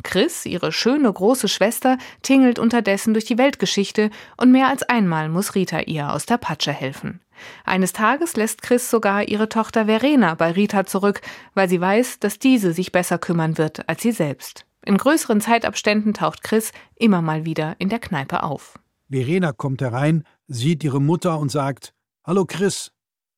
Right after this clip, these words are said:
Speaker 2: Chris rutscht auf die vordere Stuhlkante. „Hey, Schätzchen“, säuselt sie. „Mensch, bist du groß geworden.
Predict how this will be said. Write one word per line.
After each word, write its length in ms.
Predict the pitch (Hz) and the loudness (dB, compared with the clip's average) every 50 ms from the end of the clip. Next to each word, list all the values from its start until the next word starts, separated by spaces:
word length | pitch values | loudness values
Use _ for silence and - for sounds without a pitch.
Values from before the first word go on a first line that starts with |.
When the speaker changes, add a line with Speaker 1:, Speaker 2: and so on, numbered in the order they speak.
| _ _ _ _ _ _ | _ _ _ _ _ _
Speaker 2:
Chris 380 | - - 135 143 143 - - - _ _ _ _ _ - | -8 -2 0 0 0 0 -4 -14 _ _ _ _ _ -6
rutscht 260 | - 147 151 - - 151 | -2 -2 -2 -2 -2 -6
auf 140 | 143 117 | -8 -6
die 100 | - 147 | -6 -6
vordere 440 | - - - 131 127 123 127 127 135 | -6 -6 -4 -4 -4 -4 -4 -4 -4
Stuhlkante. 800 | - - - 127 113 98 - - 107 - 98 - - - - - _ _ _ _ _ _ _ _ _ | -4 -4 -6 -6 -6 -6 -8 -12 -14 -14 -14 -14 -14 -14 -16 -18 _ _ _ _ _ _ _ _ _
„Hey, 540 | - 202 226 226 233 220 214 196 175 151 | -2 0 2 4 4 4 4 4 4 2
Schätzchen“, 800 | 127 - - 226 233 - - - - 185 175 151 139 131 120 110 - - - - | 0 0 0 0 0 -2 -4 -6 -2 0 0 2 2 0 -2 -4 -6 -14 -20 -12
säuselt 480 | - - 127 117 123 117 104 120 110 - | -6 -4 -2 0 0 0 0 -2 -4 -6
sie. 300 | - 127 123 120 110 - _ _ _ _ | -6 -8 -6 -8 -8 -10 _ _ _ _
„Mensch, 400 | - 170 202 226 220 214 196 - | -2 2 4 6 8 6 6 4
bist 200 | - 190 - - | 2 -2 -2 -2
du 80 | 190 185 | -2 -2
groß 380 | 160 180 208 233 233 214 - - | -2 0 0 0 0 0 0 -2
geworden. 600 | - 156 117 113 113 107 117 120 117 123 110 | -4 -4 -2 -2 -4 -4 -4 -4 -4 -4 -4